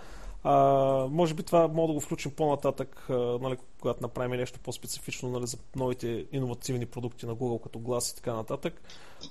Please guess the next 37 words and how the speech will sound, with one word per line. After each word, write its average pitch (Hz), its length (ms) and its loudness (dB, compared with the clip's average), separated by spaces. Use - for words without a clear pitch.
А, 127 120 4
но, 147 380 4
а, 170 80 4
да, 175 140 8
само 214 180 4
да 196 80 4
спомена 180 320 4
нещо. 170 520 4
Дори 190 320 6
Ерик 185 240 8
Шмидт 175 320 2
каза, 165 560 6
а, 135 240 4
„Интернет 165 640 2
не 135 140 2
забравя 143 500 4
абсолютно 143 480 -2
никога 131 340 -2
нищо, 139 340 -4
така - 220 -2
че 139 160 -6
грешките, 135 420 -2
които 131 240 -6
правите 127 300 0
в - 60 -12
момента 127 220 -4
като 87 200 -8
тинейджери, 135 440 -2
ще - 160 -6
седят 127 360 -2
с 107 160 -6
вас 120 180 -2
до 127 80 -8
края 110 220 -4
на 104 80 -6
живота 104 380 -8
ви.“ 85 60 -10